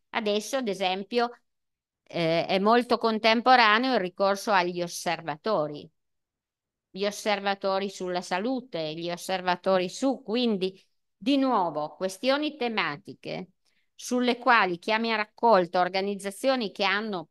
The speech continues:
per loro vocazione un mandato su quelle determinate materie, che molto spesso esercitano un ruolo di sollecitazione e di proposizione,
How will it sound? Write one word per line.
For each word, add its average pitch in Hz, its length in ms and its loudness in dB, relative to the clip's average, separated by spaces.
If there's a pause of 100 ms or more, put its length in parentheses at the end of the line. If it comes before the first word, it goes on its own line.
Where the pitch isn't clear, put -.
per 180 200 -2
loro 220 260 0
vocazione 180 960 -2
un 202 140 -2
mandato 190 560 2
su 160 200 -10
quelle 196 280 0
determinate 180 720 -4
materie, 196 800 -2 (560)
che 294 160 2
molto 294 400 2
spesso 240 400 -4
esercitano 170 720 -4
un 165 60 -6
ruolo 170 280 -2
di 156 100 -8
sollecitazione 156 920 -8
e 151 40 -10
di 151 120 -10
proposizione, 139 1120 -12